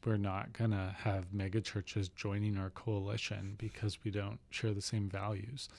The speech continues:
But we have a bunch of churches that wanna be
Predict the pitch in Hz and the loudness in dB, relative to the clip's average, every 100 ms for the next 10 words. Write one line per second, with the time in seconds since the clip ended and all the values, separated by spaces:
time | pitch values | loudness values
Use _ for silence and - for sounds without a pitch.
0 | - - - - - - - - - 123 | -18 -18 -20 -20 -20 -20 -20 -20 0 4
1 | 120 117 - - - - - - 117 143 | 6 4 -6 -20 -20 -20 -6 4 10 10
2 | 156 117 117 117 123 110 - - - - | 10 8 4 4 4 2 0 -20 -20 -20
3 | - - - 139 - 120 120 110 117 120 | -20 -6 2 4 6 4 6 6 6 6
4 | 110 110 107 | 4 2 0